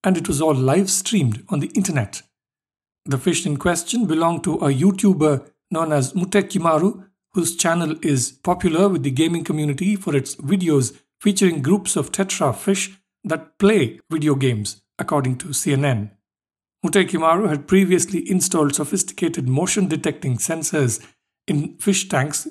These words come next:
connected to his Nintendo Switch gaming console. The gamer had stepped away for a break from a game of Pokemon when the game crashed due to a system error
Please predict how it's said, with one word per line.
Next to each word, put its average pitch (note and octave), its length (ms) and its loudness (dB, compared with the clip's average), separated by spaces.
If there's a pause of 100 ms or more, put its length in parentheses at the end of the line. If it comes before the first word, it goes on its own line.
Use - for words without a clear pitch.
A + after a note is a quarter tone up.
connected F#3+ 400 0
to - 80 0
his D3+ 340 -4
Nintendo E3 480 -2
Switch E3 520 -4
gaming D3+ 320 -2
console. C3+ 580 -4 (560)
The C#3 100 -4
gamer E3+ 360 2
had D3+ 160 -2
stepped - 280 -4
away E3 240 4
for E3+ 200 0
a C3 40 2
break C#3+ 440 0 (320)
from G3 160 4
a D3+ 40 2
game E3+ 220 2
of - 180 -4
Pokemon D#3 560 2 (300)
when E3+ 160 -2
the D3+ 240 0
game F3 380 2
crashed F#3+ 520 -2 (100)
due E3+ 140 0
to E3 140 0
a C3+ 60 2
system F3 440 -2
error D3 380 -2